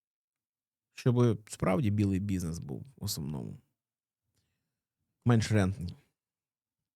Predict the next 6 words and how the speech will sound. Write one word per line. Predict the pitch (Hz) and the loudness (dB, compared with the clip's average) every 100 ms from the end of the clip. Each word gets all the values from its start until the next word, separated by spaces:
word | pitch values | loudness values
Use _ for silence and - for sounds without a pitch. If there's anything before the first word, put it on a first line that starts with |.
| _ _ _ _ _ - | _ _ _ _ _ 0
Ну, | 180 220 - _ _ _ - | 2 2 -4 _ _ _ -4
це | - 185 156 | 2 4 4
з | 104 110 131 | 4 6 6
негативів. | 120 117 117 - 69 - _ _ _ _ _ _ _ _ _ _ _ _ _ _ _ _ _ _ _ _ | 8 6 6 0 -8 -10 _ _ _ _ _ _ _ _ _ _ _ _ _ _ _ _ _ _ _ _
Але | 147 208 | 6 10
зараз | 277 285 220 - | 10 8 6 0